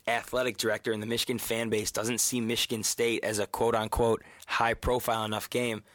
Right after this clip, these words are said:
to have a national audience. Because it seems, I mean, unless David Brandon is going on and saying that the Notre Dame rivalry is more important or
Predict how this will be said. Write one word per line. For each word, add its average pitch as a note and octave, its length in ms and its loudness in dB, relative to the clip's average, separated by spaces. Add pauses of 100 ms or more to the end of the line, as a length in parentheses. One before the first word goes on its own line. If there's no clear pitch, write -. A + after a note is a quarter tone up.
(140)
to A#2 100 0
have C3+ 260 0
a A#2 60 -2
national G#2+ 380 -2
audience. A#2 420 -2 (240)
Because A#2 300 2
it A#2 100 2
seems, G#3 560 4
I B2+ 100 4
mean, C3+ 300 4
unless D3+ 320 4
David C#3 380 2
Brandon B2+ 300 0
is G#2+ 100 -2
going A#2+ 280 0
on A#2+ 140 0
and G#2+ 100 -4
saying A2+ 280 0
that G#2 180 -2 (440)
the A#2 100 0
Notre B2 380 2
Dame A#2 600 0 (240)
rivalry G#2+ 600 2
is G#2 260 -2
more A#2+ 260 2
important A#2 640 0
or G#2+ 320 2